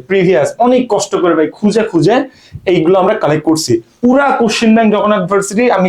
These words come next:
সারা রাতে তন্ন তন্ন করে অ্যানালাইসিস করছি, টোটাল আমার ছয় থেকে আট ঘন্টা টাইম লাগছে। এবং আমি কি তোমার সামনে এখন হাত ধরে ধরে অ্যানালাইসিস করবো, তোমার টাইম নষ্ট করবো? জীবনেও না। So, এবং এইগুলো আমি টোটাল অ্যানালাইসিস করে লিখে দিছি, রেখে দিছি। দেখো যে বাংলার জন্য কোন টপিক পড়তে হবে, ইংলিশের জন্য কোন টপিক পড়তে হবে, এবং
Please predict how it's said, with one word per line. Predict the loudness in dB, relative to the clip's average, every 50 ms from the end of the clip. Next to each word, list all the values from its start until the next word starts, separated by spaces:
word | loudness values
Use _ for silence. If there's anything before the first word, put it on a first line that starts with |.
| -2 -2
সারা | -2 0 0 2 2 2
রাতে | 0 -2 -2 -2
তন্ন | 0 0 0 0 0
তন্ন | 0 0 0 0 -2
করে | 0 0 0
অ্যানালাইসিস | 0 0 -2 -4 -4 -6 -10 -6
করছি, | -6 -4 -2 -2 -2 -2
টোটাল | 0 0 0 0 0
আমার | 0 -2 -2
ছয় | 0 -2 0 0
থেকে | 0 0 0
আট | -2 0 -2
ঘন্টা | -2 -2 0 0
টাইম | 0 0 0 0
লাগছে। | -2 -4 -4 -6 -6 -8 -8 -16 -20 -20 -14 -4 -2
এবং | 0 0 2 2
আমি | 0 0 0
কি | 0 0
তোমার | 0 0 0 0
সামনে | 0 0 2 2 2
এখন | 2 0 0
হাত | 0 -2 0 2
ধরে | 2 4 4
ধরে | 4 2
অ্যানালাইসিস | 2 0 0 -2 -4 -4 -6 -4
করবো, | -2 -2 -2 -2 -2
তোমার | -2 0 0 0
টাইম | 2 2 0
নষ্ট | 0 -2 -2 -2 0
করবো? | 0 0 2 2
জীবনেও | 2 0 2 0 0 0 -2
না। | -4 -6 -8 -14 -20 -18 -8 -2
So, | 0 0
এবং | 2 2 2 2
এইগুলো | 2 2 2 2 2
আমি | 2 2 2 2
টোটাল | 0 0 0 -2 -2
অ্যানালাইসিস | -2 0 0 0 0 0 -2 -4 -6 -2 0
করে | 0 2 2
লিখে | 2 0 -2
দিছি, | -2 -2 -4 -4 -2
রেখে | -2 -2 0 -2
দিছি। | -2 -2 0 -2 -2
দেখো | -2 -2 -4 -4
যে | -2 -4 -4 -4 -8 _ -20 _ _ -2
বাংলার | 0 0 0 0 0
জন্য | 0 0 0 0
কোন | 0 0 0
টপিক | 0 -2 -2 -4
পড়তে | -6 -4 -2 -2
হবে, | -2 0 0
ইংলিশের | 0 -2 -2 -2 -2 -2
জন্য | -2 -2 0 -2
কোন | -2 -2 0
টপিক | -2 -2 -2 -4
পড়তে | -4 -4 -2 -2
হবে, | 0 2 2
এবং | 2